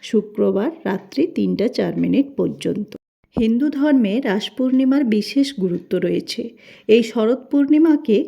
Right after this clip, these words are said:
কোজাগরী পূর্ণিমা বা রাস পূর্ণিমাও বলা হয়। এই পূর্ণিমার রাতে মা লক্ষ্মীর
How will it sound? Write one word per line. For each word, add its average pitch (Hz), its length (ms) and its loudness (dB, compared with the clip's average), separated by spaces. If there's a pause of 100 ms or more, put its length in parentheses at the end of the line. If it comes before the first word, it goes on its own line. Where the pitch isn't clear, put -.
(120)
কোজাগরী 247 520 2
পূর্ণিমা 269 540 2
বা 240 160 -2
রাস 196 300 -4
পূর্ণিমাও 196 520 0
বলা 175 280 0
হয়। - 260 -10 (420)
এই 233 180 6
পূর্ণিমার 269 640 4
রাতে 240 360 0 (280)
মা 190 200 -2
লক্ষ্মীর 240 520 0